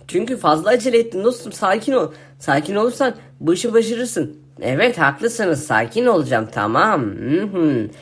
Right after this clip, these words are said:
Koş, koş, koş, koş, koş. Evet dostum, tut şimdi. Aferin sana. Şimdi karşıya zıpla. İşte bu kadar. İşte bu kadar. Bak, gördün mü ne kadar kolay. Şimdi şöyle geçelim.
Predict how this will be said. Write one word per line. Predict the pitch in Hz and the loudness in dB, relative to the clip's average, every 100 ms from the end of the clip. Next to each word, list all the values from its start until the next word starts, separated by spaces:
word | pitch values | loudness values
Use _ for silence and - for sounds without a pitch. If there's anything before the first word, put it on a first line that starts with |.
| - - | -20 -6
Koş, | - 175 - | 0 2 4
koş, | 175 - | 2 4
koş, | 160 156 | 2 2
koş, | 160 143 - | 2 0 2
koş. | 180 220 - - _ - - - - _ - - - | 2 0 -8 -20 _ -20 -20 -20 -20 _ -20 -8 2
Evet | 180 190 | 2 4
dostum, | 202 226 220 | 0 -2 0
tut | 294 | 0
şimdi. | 277 226 226 | 0 2 2
Aferin | - 160 208 233 208 | 4 4 4 0 0
sana. | 202 165 127 135 | 0 0 0 -2
Şimdi | 208 226 | -4 -2
karşıya | 226 214 240 220 | 0 0 2 2
zıpla. | 196 269 294 262 | 2 0 2 2
İşte | 196 160 - 185 | -2 -2 0 2
bu | 220 | 4
kadar. | 147 127 107 - - - - | 4 4 0 -6 -20 -20 -6
İşte | 262 240 254 | -4 2 4
bu | 233 | 4
kadar. | 220 175 | 4 4
Bak, | 220 262 | 4 2
gördün | 190 170 302 | 2 2 2
mü | 226 | 0
ne | 233 | 0
kadar | 226 175 | 2 2
kolay. | - 131 107 - - - - - - - - - - - - - | 2 0 0 -4 -20 -20 -20 -20 -20 -20 -20 -20 -20 -20 -20 -16
Şimdi | - 180 165 160 | -6 2 2 4
şöyle | 175 160 156 | 4 4 4
geçelim. | 165 160 143 135 143 208 | 0 0 0 2 4 4